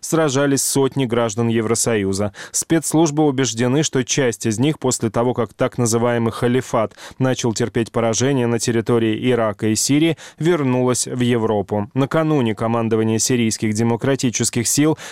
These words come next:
поддерживаемых Соединенными Штатами, заявило, что под контролем И Г в Сирии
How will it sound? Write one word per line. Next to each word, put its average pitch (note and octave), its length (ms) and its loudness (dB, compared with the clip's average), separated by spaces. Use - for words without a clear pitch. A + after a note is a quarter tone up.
поддерживаемых A2+ 800 0
Соединенными A2+ 640 2
Штатами, C3+ 560 0
заявило, C#3+ 480 2
что C3+ 480 0
под D3 220 0
контролем B2 600 0
И A#2+ 180 -2
Г A2 220 2
в - 40 -4
Сирии - 140 0